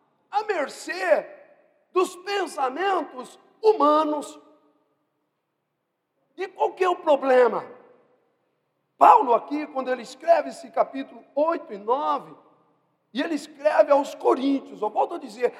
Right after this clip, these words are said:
a comunidade de Paulo, quando escreve no capítulo um aos Coríntios, ele fala assim, ó, "Não vos falta dom algum."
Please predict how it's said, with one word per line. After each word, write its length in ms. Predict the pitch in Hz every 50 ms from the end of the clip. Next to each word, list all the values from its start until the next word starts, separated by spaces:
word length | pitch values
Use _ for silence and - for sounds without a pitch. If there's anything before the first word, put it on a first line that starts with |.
| -
a 80 | - 202
comunidade 680 | - - 302 320 320 302 294 285 285 285 320 339 330 302
de 60 | -
Paulo, 280 | - - 302 - 480
quando 140 | - 339 -
escreve 440 | 320 - - - 269 285 302 302 302
no 100 | 285 277
capítulo 460 | - 277 262 - 285 277 - 277 233
um 420 | 226 247 294 330 349 - - - -
aos 120 | - 277 269
Coríntios, 320 | - 262 285 302 330 302 285
ele 100 | 285 277
fala 160 | 269 254 -
assim, 180 | - - -
ó, 20 | 214
"Não 220 | 254 349 381 370
vos 300 | 359 330 302 - - -
falta 460 | - - 294 - - 320 - - 285
dom 360 | 220 - - - 330 370 381 370
algum." 540 | 330 320 294 214 190 226 254 247 233 202